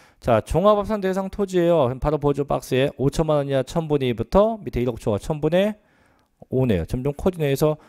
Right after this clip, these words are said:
영점이부터 영점오입니다. 초과 누진세 율점. 두 번째, 자, 별도 합산입니다. 마찬가지 이 억 이하는 천 분의 이입니다. 부터 끝에 십억 초과 천 분의 사. 점점 커지고 있네요.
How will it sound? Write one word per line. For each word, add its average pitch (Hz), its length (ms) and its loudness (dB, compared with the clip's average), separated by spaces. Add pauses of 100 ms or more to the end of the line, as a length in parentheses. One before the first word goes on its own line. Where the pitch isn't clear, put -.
(160)
영점이부터 127 800 -2
영점오입니다. 107 840 -4
초과 165 540 2 (300)
누진세 120 640 -6
율점. 98 480 -8 (460)
두 156 80 2
번째, 160 380 4 (440)
자, 123 140 0
별도 180 300 0
합산입니다. 175 600 2
마찬가지 127 480 -4
이 151 120 0
억 175 200 0
이하는 160 220 0
천 190 220 -6
분의 170 180 0
이입니다. 117 480 -2 (100)
부터 - 220 -2
끝에 139 260 -2
십억 156 300 -2
초과 127 160 0
천 160 240 -8
분의 160 220 0
사. 131 220 0
점점 135 380 -2
커지고 190 420 -6
있네요. 139 360 2